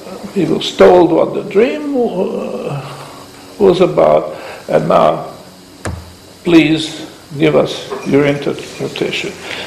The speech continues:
Without any hesitation, Joseph said that the seven, uh, fat, sleek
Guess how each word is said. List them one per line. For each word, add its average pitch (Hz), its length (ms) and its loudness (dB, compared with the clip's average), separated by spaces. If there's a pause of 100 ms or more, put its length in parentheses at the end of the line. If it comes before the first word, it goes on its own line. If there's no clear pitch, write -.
(140)
Without 175 300 8
any 247 220 4
hesitation, 175 1000 0
Joseph 156 560 0
said 180 380 2
that - 240 -2
the - 100 -4 (1300)
seven, 254 600 4 (3250)
uh, 151 420 4
fat, 208 540 4 (1120)
sleek 180 240 -2